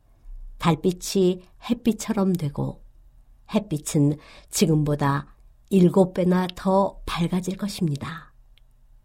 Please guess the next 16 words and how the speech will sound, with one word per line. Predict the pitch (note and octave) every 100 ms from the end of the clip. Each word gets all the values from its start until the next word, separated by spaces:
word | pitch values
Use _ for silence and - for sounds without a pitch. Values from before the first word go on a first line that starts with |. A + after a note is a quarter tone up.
| _ - - - - - - -
기쁨 | - A#3 - G3
중에 | G3+ G3 F3+ F#3+
세월이 | F#3 - A#3+ A3 A3
흐를 | A3 - B3 A#3
것입니다. | A3 G3+ F#3 C#3 A#2 D3+ - _ _ _ _ - _ _ _ _ _ _ _ - - - - - -
하나님과 | - A3 F#3+ F3 E3 E3 D#3 F3
그리스도께서 | - F3+ F3 - D#3 D3 D3 D3 C#3
함께 | C#3 - D#3+ D3 - C3+ C3+ _ _ - _ _ - _ - -
"더 | - F#3+ G3 F#3+
이상 | G#3+ G#3+ G#3 G#3 F#3+
죄가 | - A3+ A3+ A3+
없고 | F#3 D3 - E3 D#3 D3+ _ _ - -
죽음도 | - G3+ F#3 F3+ F#3+ G3 G3 - -
없으리라"라고 | G3 G3+ - G3+ F3 C#3 C3+ - - - F3+ F3+ G3+ G3+
선포하실 | - C4 A#3+ A#3+ A#3 - -
때 | - B2